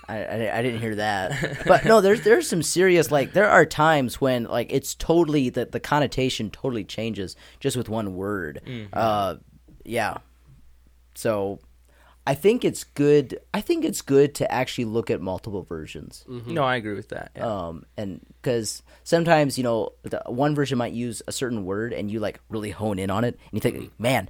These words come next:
Speaker 1: that's really good. I'm gonna just really, like, see all the implications of this one word." And then you go to another translation and it's like, "Oh, that's not actually kind of what
Speaker 3: Yeah.
Speaker 1: the whole context is about,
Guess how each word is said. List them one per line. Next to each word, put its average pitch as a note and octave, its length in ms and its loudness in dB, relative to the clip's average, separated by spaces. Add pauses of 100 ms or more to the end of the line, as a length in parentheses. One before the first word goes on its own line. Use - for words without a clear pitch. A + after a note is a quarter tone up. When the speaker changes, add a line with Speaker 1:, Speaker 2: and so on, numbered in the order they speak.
(120)
Speaker 1:
that's C#3+ 180 2
really B2+ 240 2
good. A#2+ 300 2 (280)
I'm D#3+ 200 4
gonna G#2+ 220 2
just A2+ 240 -10 (400)
really, D#3 600 8
like, B2 200 2 (200)
see F3 440 0
all D#3 200 8
the F3 100 10
implications D3+ 720 6 (100)
of A2+ 140 2
this D3 240 10
one C3+ 300 8
word." A#2+ 420 4 (220)
And C3 220 4
then D3+ 240 8
you C3+ 120 2
go C#3 180 8
to C#3 100 2
another B2 220 4
translation G#2 880 2 (440)
and A2 120 0
it's G#2+ 160 -2
like, G2 300 2 (100)
"Oh, G#2+ 280 6
that's - 280 -6
not F#2 240 -2 (180)
actually F2 460 -8 (260)
kind E2+ 220 -6
of C#2+ 120 -8
what F2+ 300 -4 (180)
Speaker 3:
Yeah. F2 240 -12
Speaker 1:
the G2+ 100 -6
whole F2+ 360 -4 (400)
context F2+ 540 -8
is E2 100 -14
about, E2 400 -12